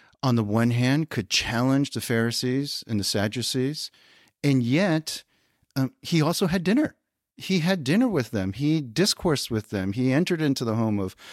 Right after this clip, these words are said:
uh, Simon and had dinner. And yet simultaneously,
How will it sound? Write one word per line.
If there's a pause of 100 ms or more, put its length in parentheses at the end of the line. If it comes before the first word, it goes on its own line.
(480)
uh,
Simon
and
had
dinner.
And
yet
simultaneously,